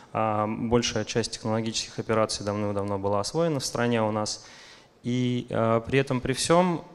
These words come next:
как, а, таком вот на уровне страны, да, на уровне международного сообщества, на самом деле мы начали заниматься и примерно в то же самое время, которое начали заниматься везде. И в этом смысле мы не особо-то отстаем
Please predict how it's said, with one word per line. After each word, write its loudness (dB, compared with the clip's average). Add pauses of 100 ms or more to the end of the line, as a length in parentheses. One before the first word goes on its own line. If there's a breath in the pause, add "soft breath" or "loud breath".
(120)
как, 2
а, 2 (1200 loud breath)
таком -2
вот -6
на 0
уровне 2
страны, 0
да, 2
на -2
уровне 0
международного 0
сообщества, -4
на -4
самом -4
деле -2
мы -4
начали -4
заниматься -4
и -6
примерно -2
в -12
то -2
же -4
самое -2
время, -2 (320 loud breath)
которое 2
начали -2
заниматься -4
везде. -8 (640 loud breath)
И 4
в 4
этом 2
смысле 0
мы 2
не 0
особо-то 0
отстаем 4